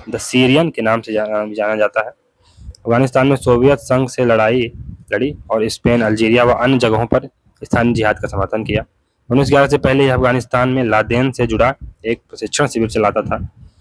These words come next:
अलकायदा के पारंपरिक श्रेणीबद्ध संगठन के खिलाफ अमेरिका और भागीदारी राष्ट्र के प्रयासों की प्रभावशीलता पर, का पूर्वाभास किया। इसने जिहाद की गुप्त गुरिल्ला विधि को अपनाया, जिसमें असंबद्ध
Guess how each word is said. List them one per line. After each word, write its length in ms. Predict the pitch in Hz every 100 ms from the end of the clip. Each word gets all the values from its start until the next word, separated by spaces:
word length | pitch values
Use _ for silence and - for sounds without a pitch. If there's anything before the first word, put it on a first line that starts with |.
| _ - - _ 120
अलकायदा 420 | 117 123 135 156
के 360 | 156 156 160
पारंपरिक 800 | - - - - 123 123 113 156
श्रेणीबद्ध 500 | - 131 135 131 131
संगठन 480 | 120 113 113 123 127
के 80 | 120
खिलाफ 320 | 110 110 113
अमेरिका 380 | 110 104 104 117
और 100 | 117
भागीदारी 640 | 101 104 110 107 110 131 - _ _ _ -
राष्ट्र 280 | 117 127 -
के 80 | 131
प्रयासों 440 | 120 110 110 127
की 120 | - 113
प्रभावशीलता 680 | 101 107 104 107 104 127
पर, 160 | 120 117
का 300 | - - 104
पूर्वाभास 640 | 113 101 104 95 104 107 -
किया। 200 | 101 113 _ - - - _ _ - -
इसने 180 | 143 139
जिहाद 500 | 135 123 131 151 -
की 100 | 160
गुप्त 300 | 135 165 156
गुरिल्ला 380 | 131 127 123 139
विधि 220 | 127 123
को 160 | 113 135
अपनाया, 520 | 113 107 104 110 151 _ _ _ _ -
जिसमें 360 | 117 135 139 117
असंबद्ध 720 | - 117 123 123 143 139